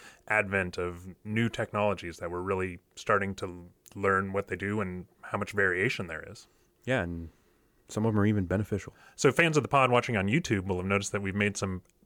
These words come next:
Speaker 1: major upgrades to the studio.
Speaker 2: Yes, and another major news, we're coming up on our twelfth episode, our one-year anniversary.
Speaker 1: Right, and for that anniversary, we're planning a very special episode in which we answer your questions.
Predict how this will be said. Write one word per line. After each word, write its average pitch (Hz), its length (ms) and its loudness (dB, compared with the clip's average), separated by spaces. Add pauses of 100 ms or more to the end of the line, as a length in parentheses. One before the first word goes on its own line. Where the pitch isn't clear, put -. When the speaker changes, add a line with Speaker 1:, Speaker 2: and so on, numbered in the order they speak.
Speaker 1:
major 143 340 4
upgrades 95 500 2
to 120 100 2
the 104 60 -2
studio. 92 460 2 (380)
Speaker 2:
Yes, 113 360 4
and 107 120 2
another 120 240 6
major 107 380 4
news, 90 540 -2 (420)
we're 101 100 2
coming 107 240 4
up 110 140 2
on 110 100 4
our 101 160 4
twelfth 101 480 2
episode, 90 600 -2
our 95 120 4
one-year 110 360 4
anniversary. 98 640 4 (260)
Speaker 1:
Right, 95 240 2
and 92 160 -6
for 139 140 6
that 135 180 6
anniversary, 113 540 2
we're 98 140 2
planning 85 320 -2
a - 20 -6
very 85 200 0
special 117 340 2
episode 123 400 2
in 92 120 -2
which 95 200 -4
we 92 120 -2
answer 98 300 -2
your 104 260 4
questions. 98 600 -4